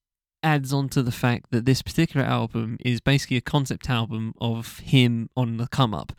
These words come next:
Um, so he has his people from back in the day, um, Castro and others, right? And, uh, basically the whole storyline is that, you know, they're about to hit up a tour spot,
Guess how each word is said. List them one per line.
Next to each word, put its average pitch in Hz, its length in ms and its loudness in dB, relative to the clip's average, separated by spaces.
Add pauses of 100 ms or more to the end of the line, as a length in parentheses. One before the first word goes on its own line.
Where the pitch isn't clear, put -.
(400)
Um, 117 280 0
so 127 120 0
he 123 80 0
has 147 200 4
his 143 120 2
people 131 520 2
from 135 400 0
back 120 260 -2
in 139 120 2
the 143 60 2
day, 123 580 2 (400)
um, 113 680 -2 (240)
Castro 120 760 0
and 73 260 -12
others, 120 460 -2
right? 120 260 2 (520)
And, 123 420 0
uh, 120 300 0
basically 139 380 4
the 123 80 2
whole 123 300 2
storyline 113 640 -2
is 110 120 -8
that, 107 260 -6
you 117 80 -10
know, 110 120 -8
they're 107 160 -6
about 110 300 -6
to 107 260 -6
hit - 180 -6
up - 160 -6
a 117 40 -6
tour 117 260 0
spot, - 340 -6